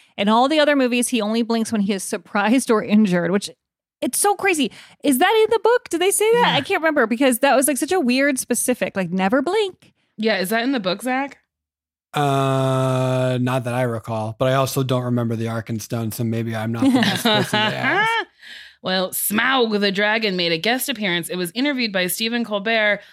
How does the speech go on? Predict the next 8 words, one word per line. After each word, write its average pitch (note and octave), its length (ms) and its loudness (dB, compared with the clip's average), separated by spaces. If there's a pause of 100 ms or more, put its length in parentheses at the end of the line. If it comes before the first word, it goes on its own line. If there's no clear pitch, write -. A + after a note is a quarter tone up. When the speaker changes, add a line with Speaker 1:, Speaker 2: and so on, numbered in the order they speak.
(140)
Speaker 2:
on C4+ 100 -2
The D4+ 80 0
Colbert F4 300 0
Report A#3 460 0
on, G#3+ 640 0
uh, G3 320 0 (320)
December C#4 580 0 (120)
eleventh, A#3 720 -2